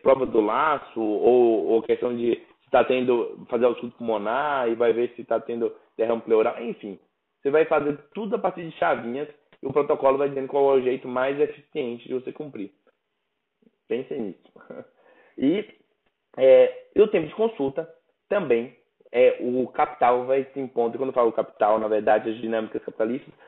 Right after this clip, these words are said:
não só no setor privado, mas no setor público também, principalmente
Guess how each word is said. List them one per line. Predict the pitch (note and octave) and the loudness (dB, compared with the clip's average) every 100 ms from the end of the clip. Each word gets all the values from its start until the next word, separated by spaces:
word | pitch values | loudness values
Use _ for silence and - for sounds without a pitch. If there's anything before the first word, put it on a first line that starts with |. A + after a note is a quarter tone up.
| _ - | _ -4
não | D#3 F#3 | -2 -2
só | E3 C3 | -2 -4
no | B2 | -2
setor | B2+ B2+ | -6 -6
privado, | E3 C#3+ A2+ A#2+ | -4 -2 0 0
mas | B2+ B2 | -4 -8
no | |
setor | B2+ B2 | -8 -6
público | B2+ - B2 A#2+ | -8 -4 -4 -6
também, | D3 C#3 A#2+ - _ _ - | -10 -4 -6 -6 _ _ -6
principalmente | A3 G#3+ - F3 B2 A2+ D3 | -4 -4 0 2 4 2 -2